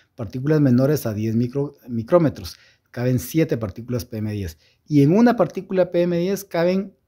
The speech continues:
cuatro P M dos punto cinco, que son partículas menores a dos punto cinco micrómetros. Por eso es que estas son tan dañinas. Y no solamente por su tamaño, sino porque también pueden transportar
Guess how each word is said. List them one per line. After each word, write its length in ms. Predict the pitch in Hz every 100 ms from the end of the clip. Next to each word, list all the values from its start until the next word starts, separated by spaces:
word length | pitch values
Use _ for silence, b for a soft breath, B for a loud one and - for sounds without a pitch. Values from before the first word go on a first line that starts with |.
| _ _
cuatro 500 | 139 170 190 202 -
P 140 | 127
M 120 | 123
dos 120 | 120 113
punto 280 | 123 117
cinco, 400 | 117 196 190 -
que 120 | 92 101
son 160 | 131
partículas 500 | 135 123 143 151 160
menores 420 | 139 113 127 143
a 40 | 107
dos 100 | 101
punto 300 | - 113 98
cinco 260 | 107 107
micrómetros. 580 | 107 80 85 80 - _ B B B _
Por 160 | 127
eso 240 | 156 160 170
es 120 | 175
que 380 | - 170 - _
estas 280 | - 131 156
son 160 | 147 143
tan 160 | 143
dañinas. 540 | 113 98 139 151 80 - b b -
Y 100 | 123
no 120 | 147
solamente 680 | 190 202 190 202 196 202 202
por 260 | 202 123
su 160 | 113 123
tamaño, 420 | 110 107 170 214
sino 260 | 175 147 113
porque 220 | 107 101
también 380 | 101 107 143 143
pueden 380 | 165 170 180
transportar 880 | 175 143 139 127 - 113 98 170 226